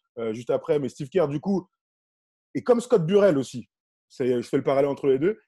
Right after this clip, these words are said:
il, il encaisse, il encaisse une fois, deux fois, trois fois, quatre fois, ça devient physique.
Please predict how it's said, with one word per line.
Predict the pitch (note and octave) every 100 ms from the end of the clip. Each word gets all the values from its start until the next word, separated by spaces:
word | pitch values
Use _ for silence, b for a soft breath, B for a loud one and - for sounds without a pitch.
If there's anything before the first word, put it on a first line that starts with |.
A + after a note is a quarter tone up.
| _ _ _
il, | F3 D#3+ - _
il | F#3+ G3
encaisse, | - A3+ F#3 -
il | G#3+ G3
encaisse | F#3+ G3+ F3+
une | A3 F3+
fois, | - F3 D3
deux | E3
fois, | - F#3
trois | - E3
fois, | D3+ E3+
quatre | - -
fois, | G#3+
ça | D#3
devient | C3 D#3
physique. | - D#3+ C4 -